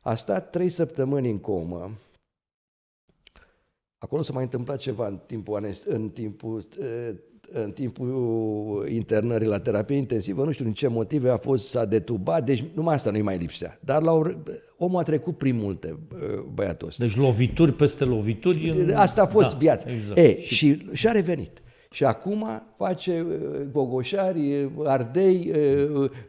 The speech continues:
Speaker 1: uh, s-a apucat și de băut, au trecut douăzeci, <laughs> douăzeci și cinci de ani de atunci, i-a spus: "Mă, lasă naibii cu băutura
Speaker 2: Da, vă mai
Speaker 1: asta." De-,
Speaker 2: întâlniți așa cu
Speaker 1: sigur,
Speaker 2: pacienți,
Speaker 1: mi-aduce
Speaker 2: uh,
Speaker 1: câte o plasă de roșii, uh, din astea
Speaker 2: Aha.
Speaker 1: de ardei, uh, că așa vrea el, eu noroc că
Speaker 2: Avem
Speaker 1: face câte
Speaker 2: suficienți neuroni,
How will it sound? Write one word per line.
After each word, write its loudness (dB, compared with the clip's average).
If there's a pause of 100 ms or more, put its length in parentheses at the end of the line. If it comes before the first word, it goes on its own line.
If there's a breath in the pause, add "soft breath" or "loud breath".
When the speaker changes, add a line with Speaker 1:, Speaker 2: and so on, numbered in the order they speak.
Speaker 1:
uh, 6
s-a 2
apucat 4
și 2
de 8
băut, 6
au 6
trecut 0 (140)
douăzeci, 4
<laughs> 0
douăzeci 2
și -2
cinci 2
de 8
ani 6
de 4
atunci, 4
i-a 10
spus: 2
"Mă, 6
lasă 4
naibii 4
cu 0
băutura 4
Speaker 2:
Da, 6
vă 4
mai 4
Speaker 1:
asta." 4
De-, 6
Speaker 2:
întâlniți 2
așa 0
cu -6
Speaker 1:
sigur, 4
Speaker 2:
pacienți, 6
Speaker 1:
mi-aduce 10
Speaker 2:
uh, 8
Speaker 1:
câte 6
o 12
plasă 6
de 12
roșii, 8 (320)
uh, 2
din 6
astea 6
Speaker 2:
Aha. 4
Speaker 1:
de 6
ardei, 8
uh, 2
că 0 (180)
așa 6
vrea 8
el, 6
eu 2
noroc 4
că -4 (160)
Speaker 2:
Avem 2
Speaker 1:
face 0
câte -2
Speaker 2:
suficienți 0
neuroni, -2